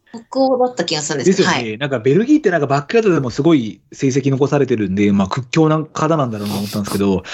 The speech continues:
Speaker 2: まあでも小柄な日本の方が、日本の女性の方が行って、女子一位で総合二位になられると、やっぱり現地の方とかってやっぱりこう、も-、盛り上がるじゃないですけど、
Speaker 1: はいはい。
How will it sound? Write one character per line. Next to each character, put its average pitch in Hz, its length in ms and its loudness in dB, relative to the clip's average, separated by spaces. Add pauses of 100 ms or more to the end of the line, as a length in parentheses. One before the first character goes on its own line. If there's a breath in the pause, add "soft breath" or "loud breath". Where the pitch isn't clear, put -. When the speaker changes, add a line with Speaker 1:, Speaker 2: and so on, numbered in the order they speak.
(720 loud breath)
Speaker 2:
ま 180 280 2
あ 214 60 2
で 220 80 4
も 190 280 0
小 196 160 2
柄 233 240 0
な 233 100 2
日 214 140 0
本 226 240 -2
の 226 80 -4
方 226 260 -2
が、 135 420 -2 (560)
日 160 80 0
本 185 120 -2
の 185 80 2
女 175 100 2
性 185 140 0
の 180 80 2
方 180 180 -2
が 160 80 0
行 127 120 -2
っ - 40 -20
て、 139 540 0 (760 soft breath)
女 151 160 0
子 180 200 -2
一 156 180 -4
位 165 40 0
で 139 120 0
総 156 200 2
合 180 140 2
二 175 300 0
位 - 60 -20 (600)
に 131 140 0
な 123 140 0
ら 135 100 2
れ 139 60 4
る 127 80 0
と、 110 100 -4
や 107 60 -4
っ - 40 -14
ぱ 156 120 0
り 123 80 0
現 185 340 0
地 180 140 0
の 147 60 0
方 135 160 -2
と 139 100 -4
か 113 80 -4
っ 107 40 -4
て - 160 -6
や 110 60 0
っ - 40 -20
ぱ 123 100 0
り 107 40 -2
こ 110 120 -8
う、 - 20 -6 (180)
も-、 147 140 -4
盛 143 260 4
り 208 60 4
上 214 60 0
が 220 100 2
る 170 60 2
じ 147 40 0
ゃ 123 40 -2
な 120 60 -4
い 120 40 -6
で - 20 -8
す 113 60 -14
け 113 80 -8
ど、 101 280 -8 (380)
Speaker 1:
は 254 120 0
い - 20 2
は 202 240 0
い。 - 40 -12